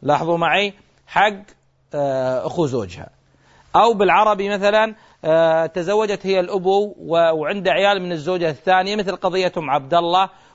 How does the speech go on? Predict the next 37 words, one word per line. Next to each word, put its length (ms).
وتقوم 420
تزوج 400
أختها. 420
ليه؟ 320
تدرون 320
شو 80
السبب؟ 440
السبب 360
بيصير 340
مثل 240
كذا، 300
وهذا 260
ليس 200
على 260
إطلاقه، 420
لكن 520
بتبدأ 640
الميانة، 760
بتبدأ 400
الآن 240
القضية 520
في 60
التداخل، 580
بتبدأ 520
ضعف 280
الإيمان، 480
بتبدأ 360
الأمور، 520
لا 180
سيما 400
أن 180
بعض 200
العوائل 420
هداهم 320
الله 140
عز 220
وجل 340